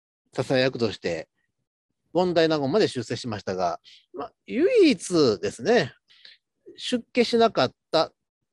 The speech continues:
一応官職に就いた足利家の親族の中で唯一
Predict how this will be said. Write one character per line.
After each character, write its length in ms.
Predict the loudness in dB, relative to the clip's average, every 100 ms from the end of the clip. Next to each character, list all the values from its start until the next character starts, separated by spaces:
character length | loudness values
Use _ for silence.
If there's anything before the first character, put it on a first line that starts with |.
| _ _ _ _ _ _
一 240 | -8 -2
応 80 | -2
官 280 | 0 0 0
職 240 | -2 -2
に 120 | -4 -4
就 220 | -4 -4
い 140 | -4
た 300 | 0 0 0 _ _ _ _ _ _ _ _ _ _ _
足 220 | -8 -6 -2
利 80 | 0 0
家 140 | -2
の 260 | -4 -6 -10 _ _ _ _ _ _ _ _ _ _ _ _ _ _ _ _
親 300 | -4 0 2
族 200 | 0 -2
の 60 | -2
中 140 | -2
で 160 | -4 -2
唯 260 | 2 2
一 380 | 2 0 -2